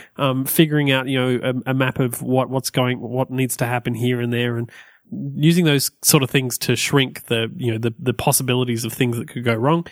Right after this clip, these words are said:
Like, that, that's more what I will do because that kind of works within the f-, workflow that I have, uh, that, you know, that I've built over the years. But tests, not so much. And, uh, I, I will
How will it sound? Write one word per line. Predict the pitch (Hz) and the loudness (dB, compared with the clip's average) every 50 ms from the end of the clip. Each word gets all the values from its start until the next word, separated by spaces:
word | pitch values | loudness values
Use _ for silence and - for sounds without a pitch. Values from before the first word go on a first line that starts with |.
| - - - - _ - | -16 -20 -20 -10 _ -2
Like, | 302 269 262 | 0 2 4
that, | 269 254 - | 2 2 0
that's | - 220 240 226 - - - - | 0 0 0 0 0 -2 0 0
more | 208 202 202 202 202 202 196 | 2 4 4 4 2 0 0
what | 185 180 180 185 190 180 - | -2 0 2 2 2 2 0
I | - 170 185 190 185 185 | 0 2 2 4 4 2
will | 185 180 180 175 | 2 4 2 2
do | 165 160 - 185 190 190 185 | 2 2 4 4 4 4 2
because | 185 190 - - - 175 175 170 - | -2 -4 -2 2 2 2 2 2 2
that | - 185 190 196 - - | 2 2 2 0 -2 -4
kind | - - 180 175 | -2 0 2 2
of | 170 165 - - - - - | 2 0 -4 -8 -14 -12 -6
works | 165 160 160 170 175 170 - - - | 0 2 4 4 4 2 0 0 2
within | 170 165 170 170 170 | 2 4 4 2 2
the | 165 | 2
f-, | 156 - - | 0 0 0
workflow | - 151 156 156 160 175 170 - - - 156 151 156 147 143 | -2 0 2 4 4 2 2 0 -2 0 2 2 2 2 0
that | 143 135 - - | -2 -4 -2 2
I | 147 151 156 | 4 4 4
have, | 151 143 135 131 - - - _ _ - - - _ _ _ _ _ _ _ - | 4 2 0 -2 -6 -10 -12 _ _ -20 -20 -20 _ _ _ _ _ _ _ -4
uh, | - 143 143 135 135 135 156 151 143 | -2 0 0 2 0 0 0 -2 -2
that, | 139 147 147 | 0 0 0
you | 147 147 139 | 0 0 0
know, | 131 131 | 2 0
that | 131 135 135 | 2 2 2
I've | 139 135 127 123 | 0 0 0 2
built | - 151 147 139 - 143 | 2 2 2 2 0 -2
over | 131 123 120 | -2 -2 -2
the | 113 117 | -2 0
years. | 113 117 120 120 120 120 - - _ _ _ _ _ _ _ _ _ _ _ | 0 2 2 2 2 0 -4 -8 _ _ _ _ _ _ _ _ _ _ _
But | - 139 131 131 - - _ - 160 - - | 0 2 2 0 -2 -6 _ -20 -20 -14 -4
tests, | - - 151 143 - - - - - - - - - | 0 2 2 2 2 2 2 2 4 4 2 2 2
not | 143 139 127 123 - - | 2 2 0 0 0 2
so | - - 135 123 | 2 2 2 2
much. | 120 113 104 - - - - - - - - | 0 -4 -6 -6 -8 -6 -6 -8 -8 -6 -6
And, | 127 123 123 123 117 120 120 - - - - - | -4 -2 -2 -2 -2 -4 -4 -4 -4 -6 -6 -4
uh, | - 123 123 120 117 117 117 - - - - | -4 -2 -2 0 0 -2 -2 -4 -8 -10 -6
I, | - 123 123 - - - - 127 - - 151 - - | -4 -4 -4 -4 -4 -6 -8 -8 -10 -12 -16 -10 -4
I | - - 131 135 | 0 2 2 2
will | 131 131 127 123 127 | 2 2 0 -2 -2